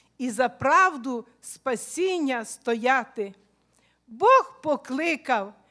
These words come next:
під першим відламком не впасти,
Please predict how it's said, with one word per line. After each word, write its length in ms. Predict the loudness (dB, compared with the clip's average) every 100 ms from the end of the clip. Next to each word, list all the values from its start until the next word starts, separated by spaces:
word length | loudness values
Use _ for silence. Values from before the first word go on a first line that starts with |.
| _ -6
під 300 | -6 -6 0
першим 640 | 8 8 6 -2 -4 -4
відламком 800 | -4 -6 2 2 4 0 -4 -4
не 200 | -2 -2
впасти, 840 | -2 2 4 4 2 -8 -6 -6